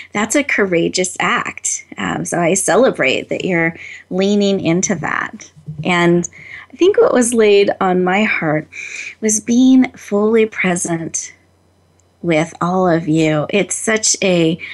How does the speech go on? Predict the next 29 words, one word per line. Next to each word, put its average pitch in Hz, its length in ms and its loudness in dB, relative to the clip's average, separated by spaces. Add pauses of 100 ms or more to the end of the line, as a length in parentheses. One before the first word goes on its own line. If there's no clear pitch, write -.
(240)
rich 196 840 -2
experience 160 800 0
to - 140 -2
be 170 300 0
able 160 460 2
to 170 180 -4
connect 170 680 -2 (320)
with 190 240 0
each 190 280 2
and 180 120 2
every 165 240 0
one 160 200 2
of 170 120 0
you, 170 240 0
even 208 320 2
those 180 340 0
that 156 320 -2 (320)
will 180 240 2
be 170 160 2
listening 170 460 2
to 175 120 -2
the 160 120 -2
replay. 160 520 0
I 156 120 0
feel 185 260 0
like 170 300 0
as 180 280 0
we're 175 220 -2
connecting 165 880 0